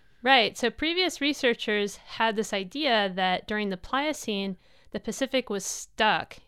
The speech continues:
in an El Niño, which would be really unusual. Other evidence suggested that El Niño was still active, that it was still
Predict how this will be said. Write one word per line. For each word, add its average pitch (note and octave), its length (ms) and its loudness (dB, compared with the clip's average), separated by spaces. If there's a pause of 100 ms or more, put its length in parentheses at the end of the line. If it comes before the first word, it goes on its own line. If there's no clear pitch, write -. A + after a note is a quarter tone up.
(120)
in G3+ 160 -2
an F#3+ 140 -2
El F3+ 100 -2
Niño, F#3 680 -6
which F#3+ 200 -8
would G#3+ 80 -4
be G#3+ 160 0
really B3+ 400 0
unusual. G3+ 720 -2 (500)
Other D#4+ 200 2
evidence A3 400 2
suggested F#3+ 720 -4 (300)
that G#3 160 -2
El G#3 120 0
Niño A#3 280 2
was G3+ 140 -2
still A3 480 0
active, - 640 -6
that F3+ 140 -8
it - 100 -12
was G3+ 160 -8
still G#3+ 500 0